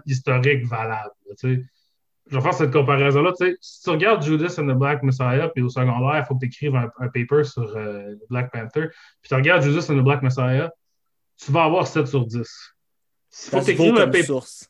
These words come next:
Speaker 1: C'est ça. Si tu veux écrire un paper sur l'assassinat de J F K, puis tu regardes J F K, tu vas avoir un sur dix, parce que ça, un, ça va, tu vas, tu vas buster, euh, tes mots, là, ta limite de mots, là, de plusieurs milliers de mots. Mais aussi, tu sais,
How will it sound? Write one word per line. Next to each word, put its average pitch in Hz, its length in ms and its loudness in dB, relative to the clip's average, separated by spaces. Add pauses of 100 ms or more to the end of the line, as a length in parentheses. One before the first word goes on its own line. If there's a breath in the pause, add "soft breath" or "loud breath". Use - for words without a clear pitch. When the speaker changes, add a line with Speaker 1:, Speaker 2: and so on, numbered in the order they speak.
(200)
Speaker 1:
C'est - 180 -4
ça. 131 320 0
Si - 180 -14
tu 165 140 -6
veux 202 240 6
écrire 180 280 2
un 151 40 0
paper 147 320 0
sur 135 360 2 (120)
l'assassinat 131 560 0
de 135 140 4
J 123 200 4
F - 80 -10
K, 175 300 -2 (300)
puis 127 100 -16
tu 127 80 -4
regardes 139 360 2
J 135 200 4
F 127 80 -6
K, 160 240 -2
tu - 120 -16
vas 107 80 -6
avoir 123 220 -2 (120)
un 156 240 4
sur 127 200 -4
dix, 117 380 -4
parce - 140 -16
que - 80 -6
ça, 127 260 -4
un, 151 140 0
ça 131 120 -4
va, 127 200 -2 (340)
tu 139 60 -2
vas, 156 260 2
tu 131 100 -8
vas 139 100 2
buster, 165 600 2
euh, 127 320 2 (100)
tes 131 140 4
mots, 135 300 4
là, 170 100 -2
ta 143 140 0
limite 135 320 2
de 139 120 4
mots, 147 280 2
là, 143 120 2
de 113 200 -2 (160)
plusieurs 135 340 4
milliers 135 360 4
de 131 40 4
mots. 127 220 4 (480 loud breath)
Mais 190 260 4
aussi, 180 420 -2
tu 151 200 0
sais, 147 120 -8